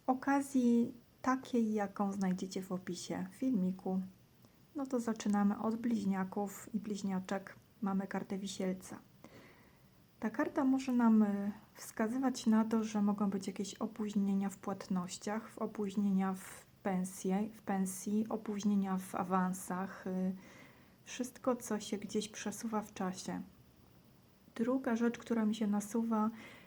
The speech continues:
że może jakieś bliźnięta potrzebują się wycofać na jakiś czas z jakiejś działalności. Albo, wiecie, tak jak patrzymy na obraz, to jak podejdziemy zbyt blisko w muzeum do obrazu, to nie widzimy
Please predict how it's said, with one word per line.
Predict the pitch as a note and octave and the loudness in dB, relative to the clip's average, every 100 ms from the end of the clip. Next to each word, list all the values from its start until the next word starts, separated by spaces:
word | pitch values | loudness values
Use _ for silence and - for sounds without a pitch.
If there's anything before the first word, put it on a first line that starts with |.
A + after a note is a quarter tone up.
| - | -8
że | A3+ G#3 G#3 | -6 -2 0
może | G3+ G3+ G#3 G3+ G3 | 2 0 0 0 0
jakieś | G3 G3+ G3 | -2 -4 -6
bliźnięta | - G3 G3+ G3 G3 G3 G3 | -6 -4 -2 0 0 0 -4
potrzebują | G#3 - G#3+ G3 G#3 G3 F#3+ | -6 -8 -8 -2 0 0 -2
się | - | -4
wycofać | G3+ G#3+ - G3+ G3+ - | -4 -6 -4 -4 -4 -8
na | G#3 | -10
jakiś | F#3 F#3+ - | -12 -12 -12
czas | - F#3+ F#3+ G3 | -6 -6 -6 -10
z | G3 | -8
jakiejś | F#3+ G3 F#3+ | -6 -6 -6
działalności. | G3 F#3+ F#3+ F#3+ F#3 F#3 - B3 D4+ - - - - - - - - _ - | -4 -2 0 2 0 -2 -4 -4 -4 -10 -20 -20 -20 -20 -20 -20 -20 _ -4
Albo, | G#3+ A3 A3+ A3 A3+ - | 0 2 4 4 2 0
wiecie, | A3 G#3+ G3 | -2 -2 -4
tak | G3+ | -4
jak | A3 G#3 - - - | -6 -6 -10 -10 -6
patrzymy | G#3 - - B3 G#3+ | -6 -6 -4 2 4
na | A3+ | 4
obraz, | A3+ G#3 G3+ A3+ A#3 | 0 0 0 0 -2
to | - | -6
jak | G3+ - | -6 -4
podejdziemy | G#3 G3+ G3 B3 A#3 | -4 -4 -2 0 0
zbyt | A3 A3+ A3 | 0 -6 -4
blisko | A3+ A3 - - | -2 -2 -4 -6
w | G#3 | -2
muzeum | A3 G3+ G3+ G#3 G3+ G3 | 0 -2 -2 -2 0 0
do | - | -2
obrazu, | G#3+ G3+ F#3+ F#3+ G#3+ A#3 A#3+ | -2 -2 0 0 -2 -2 -2
to | G#3+ | -2
nie | G#3 | -2
widzimy | G#3+ G#3+ A3+ G#3+ | -4 -2 2 2